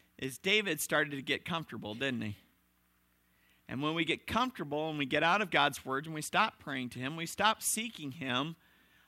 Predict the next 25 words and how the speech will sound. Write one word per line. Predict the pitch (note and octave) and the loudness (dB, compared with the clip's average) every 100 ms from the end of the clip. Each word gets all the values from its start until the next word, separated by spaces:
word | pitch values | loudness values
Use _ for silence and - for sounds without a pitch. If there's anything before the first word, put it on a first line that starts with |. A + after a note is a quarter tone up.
| _ _ _ _ - | _ _ _ _ 4
that | D#3+ E3 D#3+ - | 8 10 8 4
very | C3 F3+ G#3 | 0 6 6
capable | G3 - G#3+ A#3 G#3+ E3 E3 D#3 D#3+ | 4 4 4 4 2 4 8 8 6
man | - D3+ F#3 F#3+ E3 D#3 | 0 4 6 6 4 4
that | C#3+ C#3+ C#3+ - _ | 6 8 6 4 _
is | C3+ D3 - | 0 0 0
reducing | C#3+ B2+ G3+ A3 F3 | -4 0 0 2 0
sin | C#3+ - G3 | -2 -2 0
in | G3+ | 0
his | D#3+ C3 | -2 -2
life | C#3 C3+ C3+ | 2 4 4
is | C3+ | -2
very | C#3 F3 G3+ | -2 4 4
capable | F#3 F#3 D#3+ D3+ D3 D3 | 4 0 -2 -4 -4 -2
to | C3 | -4
slide | - C#3+ D3+ D3+ | -2 4 4 4
back | C#3 C3+ C3+ - - - _ | 4 2 2 -8 -20 -20 _
and | A#2+ | -10
do, | B2 D3+ | -4 2
like, | C#3+ C3+ | 2 2
a | |
level | B2 C3 C#3+ C3+ B2 A2 _ _ - | -2 0 0 0 -4 -6 _ _ -2
eight | C3+ C#3+ - | 2 0 -2
or | A2+ | -8
ten | A2 - D3+ D3 D3 | -6 -4 0 0 -2